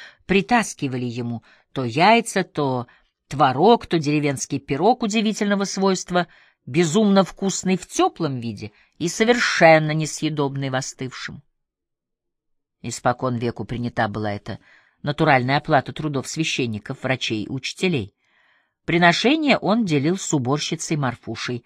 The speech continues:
нелюдимой вдовой со странностями, но пил в одиночку. Ни много и ни мало. Ежевечернюю бутылку.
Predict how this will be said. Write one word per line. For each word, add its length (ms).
нелюдимой 640
вдовой 580
со 240
странностями, 880
но 220
пил 440
в 180
одиночку. 720
Ни 160
много 320
и 40
ни 100
мало. 320
Ежевечернюю 840
бутылку. 560